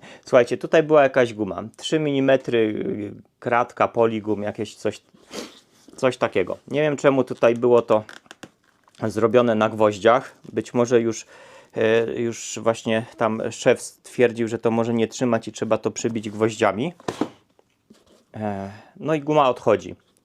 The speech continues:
O, i tutaj, tutaj, y, tutaj jest większy problem, bo tutaj, tutaj widzicie, tutaj jak jest, jak było szycie, tutaj, y, też to z jakiegoś powodu zaczęło odchodzić.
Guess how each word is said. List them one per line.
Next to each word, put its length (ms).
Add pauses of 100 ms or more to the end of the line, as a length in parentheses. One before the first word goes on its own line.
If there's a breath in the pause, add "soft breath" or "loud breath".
(120)
O, 320
i 80
tutaj, 420 (1300 soft breath)
tutaj, 420 (100)
y, 320 (360 loud breath)
tutaj 280
jest 160
większy 320
problem, 400
bo 80
tutaj, 400 (580)
tutaj 320
widzicie, 520 (960 loud breath)
tutaj 300
jak 180
jest, 240
jak 200
było 280
szycie, 500 (220)
tutaj, 340
y, 300 (840)
też 220
to 160
z 40
jakiegoś 380
powodu 400
zaczęło 400
odchodzić. 540